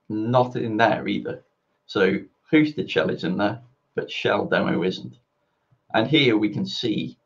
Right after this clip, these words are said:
the set of clusters that we have registered, so we could run commands against. And you'll also notice that the hosted shell one has the My Capella org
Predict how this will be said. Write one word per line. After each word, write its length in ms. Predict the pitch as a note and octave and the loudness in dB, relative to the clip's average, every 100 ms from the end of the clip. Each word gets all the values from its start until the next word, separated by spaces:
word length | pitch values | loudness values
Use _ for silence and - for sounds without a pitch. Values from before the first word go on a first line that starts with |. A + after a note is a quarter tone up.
| _ | _
the 380 | - G2+ F2+ - | -2 0 -2 -6
set 420 | - - A2 F#2+ | -10 -4 -4 -4
of 140 | G#2 - | -8 -10
clusters 720 | - G#2 - F#2 E2 - - | -4 -4 -4 -4 -4 -6 -10
that 100 | D#2+ | -8
we 120 | E2 | -8
have 260 | - E2+ - | -2 -4 -2
registered, 560 | D#2 - - A2 G#2+ | -6 -6 -4 -4 -4
so 240 | - - - | -8 -6 -4
we 160 | B2 - | -4 -8
could 320 | - C3 - | 0 0 2
run 200 | E2+ - | -4 -6
commands 320 | - - D#3+ | -6 -6 -8
against. 500 | E3 - - - _ _ _ _ _ _ _ _ _ _ - | -6 -6 -6 -14 _ _ _ _ _ _ _ _ _ _ 0
And 540 | G2 F#2+ F2+ G2 F#2+ - | 4 6 4 2 -4 2
you'll 180 | A2+ | 4
also 240 | C#3 - D#2+ | 6 4 0
notice 520 | F2 F#2+ - F#2+ - - | -2 -2 -4 -8 -10 0
that 200 | E2+ - | 0 2
the 200 | F#2+ F2+ | -2 -4
hosted 500 | - A#2 G#2 - D#2+ | 0 0 0 -6 -10
shell 260 | - F2 - | -4 -2 0
one 300 | F#2 - - _ _ _ | 0 0 -4 _ _ _
has 440 | G2+ F#2 - - | -2 -2 -4 -10
the 160 | - - | -6 -4
My 260 | F3 - - | 0 0 -2
Capella 500 | - - - - - | -8 -4 -2 -2 -2
org 360 | - C#2 - | -2 -2 -4